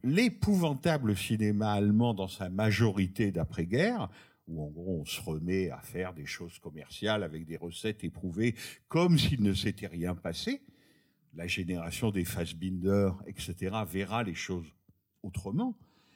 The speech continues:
Mais même sur le confort du cinéma tout court, bien sûr. C'est-à-dire que c'est là où il a quelque chose qui ressemble à son film,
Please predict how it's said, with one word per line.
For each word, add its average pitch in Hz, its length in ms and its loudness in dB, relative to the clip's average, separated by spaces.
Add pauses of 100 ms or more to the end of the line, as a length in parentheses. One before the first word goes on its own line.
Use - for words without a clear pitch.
(420)
Mais 139 400 0 (840)
même 180 540 4
sur 139 420 -4
le 113 280 0 (320)
confort 180 680 0
du 101 140 -8
cinéma 98 520 -8
tout 120 180 -10
court, - 440 -10 (720)
bien 101 140 -14
sûr. - 240 -14 (340)
C'est-à-dire 98 480 -12
que - 160 -4
c'est - 200 -2
là 170 280 0 (560)
où 107 240 -2
il 107 220 0
a 117 260 0 (880)
quelque 127 380 2
chose 135 300 0
qui - 160 0
ressemble 98 480 0
à 87 60 0
son 107 180 -6
film, 151 420 0